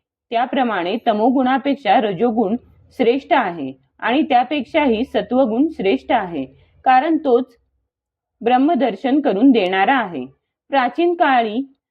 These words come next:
महात्मे आपल्या कल्याणासाठी विशुद्ध सत-, अ, विशुद्ध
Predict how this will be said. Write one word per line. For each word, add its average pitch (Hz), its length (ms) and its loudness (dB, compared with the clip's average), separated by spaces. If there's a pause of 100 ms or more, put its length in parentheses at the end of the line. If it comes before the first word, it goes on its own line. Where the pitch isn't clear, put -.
(180)
महात्मे 233 600 -2 (280)
आपल्या 277 380 0
कल्याणासाठी 220 1120 -4 (400)
विशुद्ध 254 480 2
सत-, 262 400 -4
अ, 180 220 0 (140)
विशुद्ध 214 520 2